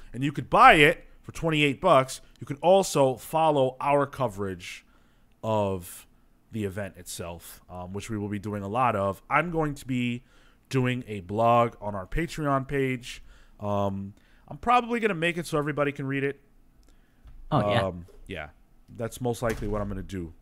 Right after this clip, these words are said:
Speaker 1: I think it's gonna be free to read.
Speaker 2: Nice.
Speaker 1: Um, that way, everybody can just head on over to our patreon dot com slash the comic spells page and read my, uh, overview of the day, you know, every day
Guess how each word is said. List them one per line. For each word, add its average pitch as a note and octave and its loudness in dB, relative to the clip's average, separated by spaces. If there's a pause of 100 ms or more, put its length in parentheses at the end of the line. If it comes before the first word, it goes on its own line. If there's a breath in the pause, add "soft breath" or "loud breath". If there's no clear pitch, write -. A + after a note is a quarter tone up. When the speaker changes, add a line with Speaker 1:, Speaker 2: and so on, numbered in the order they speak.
(140)
Speaker 1:
I G#2 -8
think A#2+ -6
it's A#2 -8
gonna B2 -2
be A2+ -6
free C3 -4
to C#3+ -2
read. C3 -4 (720 soft breath)
Speaker 2:
Nice. G#2 2
Speaker 1:
Um, G2 -10 (240)
that A#2 0
way, A2+ -2
everybody B2+ 0
can B2 -8
just A2+ -6
head A2 -6
on B2+ 0
over B2+ 0
to B2 -6
our A#2+ 0
patreon B2 -6
dot A2+ -6
com A#2 -10
slash A#2 -12
the - -18
comic A2+ -14
spells F#2 -12
page D#3+ -6 (380 loud breath)
and C3+ -4
read D3+ 0
my, D3 4 (160)
uh, C#3+ 4
overview D#3 0
of C3+ -2
the D3 -4
day, D3 -2 (540 soft breath)
you A2 -6
know, B2 -2
every C#3 0
day B2 -2